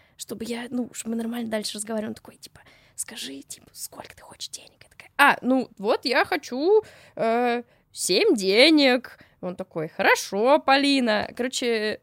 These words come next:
мой же начальник выступил моим же партнером по, по тому, как <laughs> мне договариваться про мою же зарплату.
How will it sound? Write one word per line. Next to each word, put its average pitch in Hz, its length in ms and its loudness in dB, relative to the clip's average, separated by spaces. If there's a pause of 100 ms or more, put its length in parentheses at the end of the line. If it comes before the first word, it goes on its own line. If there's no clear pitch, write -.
мой 247 440 0
же 226 400 -2
начальник 254 720 -4 (520)
выступил 240 440 -6
моим 240 340 2
же 208 120 -4
партнером 226 680 -4 (120)
по, 214 80 -12 (200)
по 233 420 2 (160)
тому, 254 340 4
как - 320 0
<laughs> - 40 -20
мне 254 420 4 (400)
договариваться 285 720 6
про 269 120 -2
мою 247 300 2
же 254 120 -6
зарплату. 226 560 -6